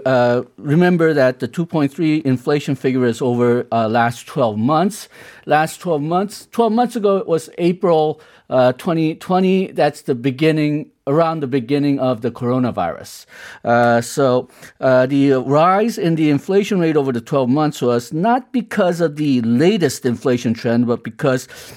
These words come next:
the old infla-, some of the old inflation trends, or I should say old deflation trend, has dropped out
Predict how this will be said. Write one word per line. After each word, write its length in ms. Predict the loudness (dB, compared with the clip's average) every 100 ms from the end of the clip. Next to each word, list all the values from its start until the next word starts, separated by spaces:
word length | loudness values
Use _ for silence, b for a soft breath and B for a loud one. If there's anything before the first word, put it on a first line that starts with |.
| B -6
the 260 | 0 0 0
old 300 | 2 4 4
infla-, 360 | 2 0 0 0
some 200 | 0 0
of 60 |
the 100 | -2
old 240 | -2 0 0
inflation 500 | -2 -2 -2 -2 -4
trends, 360 | -2 -4 -2
or 160 | 0 2
I 100 | 2
should 200 | 0 -8
say 220 | -2 -2
old 340 | 0 -2 -2 -4
deflation 640 | -4 0 2 0 0 -4
trend, 360 | -2 -4 -4
has 340 | -4 -2 -2 -4
dropped 440 | -2 0 0 0
out 340 | 0 0 -2